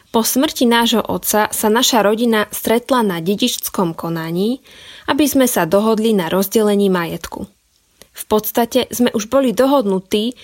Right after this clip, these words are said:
že náš najmladší brat zdedí všetku pôdu, aby sa nekúskovala.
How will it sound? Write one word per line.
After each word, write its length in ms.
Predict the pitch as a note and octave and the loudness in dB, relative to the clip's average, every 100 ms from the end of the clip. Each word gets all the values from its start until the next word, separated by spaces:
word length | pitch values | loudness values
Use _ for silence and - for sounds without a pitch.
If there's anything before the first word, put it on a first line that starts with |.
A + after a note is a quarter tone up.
| - - | -20 -6
že 160 | - | 0
náš 400 | B3 A3 G#3 - - | 4 4 4 2 0
najmladší 560 | A3 A#3+ C#4+ D4 - G3+ | 0 2 2 2 2 0
brat 320 | G3 G#3+ A3 - | 2 2 0 -6
zdedí 400 | F3+ B3 C4 C4 | -2 0 2 0
všetku 480 | - A#3+ - - - | 2 0 -2 -10 -2
pôdu, 400 | G3 A3 A#3 B3 | 2 2 2 0
aby 160 | - G#3+ | 0 0
sa 240 | A#3+ A#3 | 0 2
nekúskovala. 880 | A3 A3+ G#3+ F#3 - E3 E3 - G3 | 0 0 -2 -4 -4 -4 -4 -4 -8